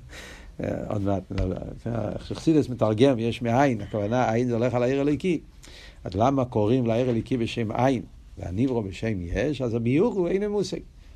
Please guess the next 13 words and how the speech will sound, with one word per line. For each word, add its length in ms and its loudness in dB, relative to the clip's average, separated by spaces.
מה 80 0
פירוש 200 2
אינו 200 2
מושג? 380 -4
בפשטות 460 0
זה 100 -4
אומר 160 -2
ככה, 260 0
כל 240 2
פעולה, 680 2
כשיש, 720 -2
פועל 220 4
ונפעל, 460 -2